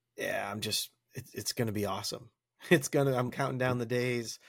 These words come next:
I'm thinking about it all day. Um,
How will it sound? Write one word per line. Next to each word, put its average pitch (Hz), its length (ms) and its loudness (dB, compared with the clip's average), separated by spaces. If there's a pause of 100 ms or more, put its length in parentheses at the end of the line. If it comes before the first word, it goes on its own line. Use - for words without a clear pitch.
(240)
I'm 113 120 -6
thinking 139 280 2
about 123 260 4
it 123 80 2
all 120 180 4
day. 113 520 0 (240)
Um, 104 520 -8